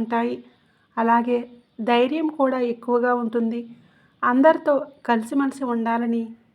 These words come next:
కోరుకుంటారు. అందరితో ప్రేమగా మాట్లాడతారు. ఉన్నది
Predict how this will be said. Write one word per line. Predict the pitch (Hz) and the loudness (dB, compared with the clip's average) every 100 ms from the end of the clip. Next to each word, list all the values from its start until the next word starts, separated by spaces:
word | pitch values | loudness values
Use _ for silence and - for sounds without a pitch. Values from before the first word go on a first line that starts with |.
| _ 233 | _ -2
కోరుకుంటారు. | 226 226 233 240 226 226 - - _ _ _ _ 233 | -2 -2 -4 -2 -2 -4 -8 -20 _ _ _ _ -2
అందరితో | 233 294 294 285 262 - - _ | 2 2 2 0 0 -2 -14 _
ప్రేమగా | 226 233 233 247 247 240 | -4 -2 -2 -4 -2 -2
మాట్లాడతారు. | 226 240 233 226 233 233 - _ _ _ _ _ | -2 -2 -4 -2 -4 -4 -8 _ _ _ _ _
ఉన్నది | 247 262 320 | -2 2 2